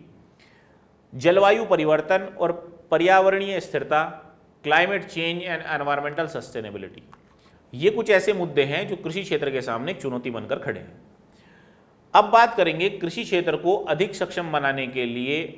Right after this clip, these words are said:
केंद्र सरकार या भारत सरकार द्वारा क्या प्रयास किए गए हैं। कृषि क्षेत्र को एक लाभ का व्यवसाय बनाने और कृषि उत्पादों की गुणवत्ता को बढ़ाने के लिए हाल ही के वर्षों में सरकार द्वारा कई कदम उठाए गए हैं। इनमें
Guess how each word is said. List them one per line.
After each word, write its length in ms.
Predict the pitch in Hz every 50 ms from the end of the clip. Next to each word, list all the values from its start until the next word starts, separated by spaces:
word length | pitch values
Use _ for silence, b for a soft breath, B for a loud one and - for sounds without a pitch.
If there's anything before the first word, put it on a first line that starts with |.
| - - - - -
केंद्र 320 | - 170 202 220 226 220
सरकार 520 | - 175 147 139 117 - 127 123 131 135 143
या 120 | 147 156
भारत 300 | 135 123 139 170 214 214
सरकार 380 | - 175 151 139 139 135 131 123
द्वारा 240 | 120 123 123 135 175
क्या 220 | 170 - 151 135
प्रयास 400 | - - 113 110 117 143 147 - -
किए 140 | 117 107 104
गए 120 | 104 90
हैं। 220 | - - - - - - _ _ _ _ _ _ b b b b b b b b b -
कृषि 240 | 160 165 170 - 247
क्षेत्र 300 | - 226 202 - 185 180
को 220 | 175 196 214 -
एक 140 | 208 202 214
लाभ 340 | 190 170 156 165 175 190 196
का 80 | 214
व्यवसाय 380 | 208 202 190 175 - 185 175 156
बनाने 480 | 139 127 120 117 117 113 120 139 165 - - - b b b b b b
और 200 | 127 - - -
कृषि 280 | 170 175 175 - 240 247
उत्पादों 500 | 247 233 - - 185 165 165 160 165 165
की 140 | 165 214 214
गुणवत्ता 460 | 175 175 170 165 - 160 - 185 190
को 100 | 190 196
बढ़ाने 400 | 175 151 135 143 143 147 151 139
के 180 | 127 131 127 127
लिए 200 | 127 143 165 170
हाल 380 | 147 139 135 139 143 160 165
ही 160 | 170 180 208
के 120 | 202 220 214
वर्षों 340 | 185 165 139 127 - 143 143
में 100 | 175 180
सरकार 420 | - 165 151 - 160 160 156 143
द्वारा 200 | 127 127 143 170
कई 220 | 170 151 151 151
कदम 200 | 139 139 131 139
उठाए 300 | 151 151 143 147 120 107
गए 120 | 101 95 92
हैं। 220 | 92 92 90 - - - _ _ _ _ _ b b b b b b b b b b -
इनमें 480 | 180 190 196 190 185 185 190 202 -